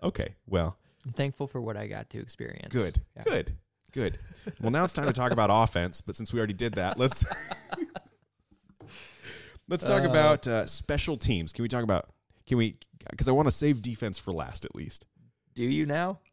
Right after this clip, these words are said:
Speaker 1: I, well, now
Speaker 2: you
Speaker 1: I do.
Speaker 2: yeah.
Speaker 1: I was gonna
Speaker 2: Okay.
Speaker 1: save offense for
Speaker 2: That's good.
Speaker 1: last, but
Speaker 2: Yeah.
Speaker 1: you know, the reason I put special teams in the third slot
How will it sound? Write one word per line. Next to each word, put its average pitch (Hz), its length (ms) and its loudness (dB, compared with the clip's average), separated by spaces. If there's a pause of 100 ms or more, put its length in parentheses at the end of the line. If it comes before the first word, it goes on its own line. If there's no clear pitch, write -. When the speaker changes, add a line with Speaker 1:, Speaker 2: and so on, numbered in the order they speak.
(280)
Speaker 1:
I, 104 140 -6
well, 117 200 4
now 110 240 2
Speaker 2:
you 156 60 2
Speaker 1:
I 101 60 2
do. 90 200 0
Speaker 2:
yeah. 120 140 0 (100)
Speaker 1:
I 180 100 2
was 117 120 4
gonna 156 120 6
Speaker 2:
Okay. 123 60 4
Speaker 1:
save 113 160 2
offense 117 380 0
for 92 80 -6
Speaker 2:
That's 82 100 -2
good. 80 60 0
Speaker 1:
last, 87 200 -2
but 101 240 -2
Speaker 2:
Yeah. 160 120 -10 (580)
Speaker 1:
you 135 100 2
know, 139 140 0 (100)
the 127 160 -4
reason 180 240 -2
I 110 60 -2
put - 200 -4
special 92 280 -4
teams 85 440 -6
in 95 160 -8
the 85 100 -6
third 82 300 -6
slot 53 300 -10